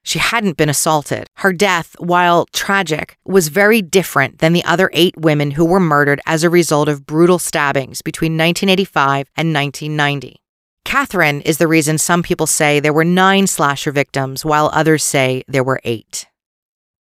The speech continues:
One of my research sources was a feature in the Philadelphia City Paper, which actually went out of print in twenty fifteen. It was written in two thousand and five by Dwayne Swerzinski.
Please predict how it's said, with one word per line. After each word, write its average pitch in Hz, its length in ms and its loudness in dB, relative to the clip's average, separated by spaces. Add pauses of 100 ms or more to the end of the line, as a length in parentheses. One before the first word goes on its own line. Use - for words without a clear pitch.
(220)
One 220 280 2
of 285 80 -6
my 233 140 2
research 156 460 0
sources 139 680 0
was 151 400 0
a 156 60 -4
feature 147 580 -2
in 147 300 -2
the 147 60 -4
Philadelphia 185 500 0
City 147 240 -2
Paper, 139 360 -4
which 147 200 -4
actually - 340 0
went 156 180 2
out 143 140 2
of - 140 -6
print 143 400 -4
in 151 160 -6
twenty 143 320 -4
fifteen. 131 600 -8 (880)
It 202 80 4
was 185 160 2
written 254 320 0
in 285 100 2
two 202 220 0
thousand 160 300 0
and 156 140 -2
five 135 360 -4 (100)
by 185 120 2
Dwayne 185 320 2
Swerzinski. 160 800 -2